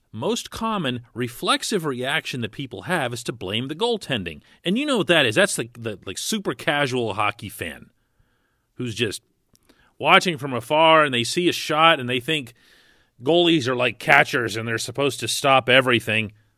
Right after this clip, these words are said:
And then they don't, so they go, "Ah, goalie stinks." Well, guess what? The Penguins are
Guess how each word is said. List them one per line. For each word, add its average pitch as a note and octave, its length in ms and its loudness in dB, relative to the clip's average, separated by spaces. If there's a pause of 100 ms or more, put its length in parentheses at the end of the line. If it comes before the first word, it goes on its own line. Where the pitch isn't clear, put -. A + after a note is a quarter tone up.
(480)
And D3+ 140 -6
then C#3 80 -4
they A#2+ 140 0
don't, B2 360 4
so B2 160 -6
they A2+ 140 -4
go, C3 120 -8
"Ah, D4+ 380 2
goalie G#3 360 0
stinks." - 540 0 (960)
Well, A#2 120 -8
guess D4+ 340 2
what? G#3+ 380 4 (920)
The - 60 -12
Penguins D4 500 -2
are B2+ 280 4